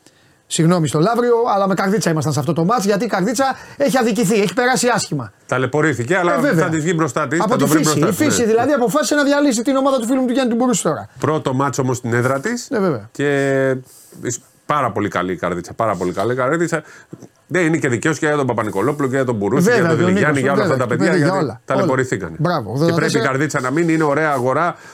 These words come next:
Speaker 2: ωραίοι άνθρωποι, ωραίο γήπεδο,
Speaker 1: Πολύ
Speaker 2: όλα
Speaker 1: ωραία.
Speaker 2: ωραία.
Speaker 1: Έτσι. Και πάντα, και πάντα, ε, και πολύ, ε, ε, αισθηματίες, συναισθηματικοί με τον μπάσκετ.
Speaker 2: Ναι.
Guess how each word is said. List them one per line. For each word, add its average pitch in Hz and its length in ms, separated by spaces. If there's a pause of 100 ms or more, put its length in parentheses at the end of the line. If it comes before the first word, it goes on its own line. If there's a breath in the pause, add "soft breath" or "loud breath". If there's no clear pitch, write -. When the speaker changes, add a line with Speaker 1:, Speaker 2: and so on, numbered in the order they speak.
(140 loud breath)
Speaker 2:
ωραίοι 143 480
άνθρωποι, 160 580 (100)
ωραίο 135 280
γήπεδο, 156 560
Speaker 1:
Πολύ 160 140
Speaker 2:
όλα - 140
Speaker 1:
ωραία. 143 40
Speaker 2:
ωραία. 127 340
Speaker 1:
Έτσι. - 320 (260 soft breath)
Και - 140
πάντα, 214 560
και 175 100
πάντα, 226 300 (500)
ε, 175 400
και 170 140
πολύ, 185 720
ε, 180 80
ε, 165 920
αισθηματίες, 175 540
συναισθηματικοί 165 520
με 185 60
τον 180 120
μπάσκετ. 175 340
Speaker 2:
Ναι. 104 200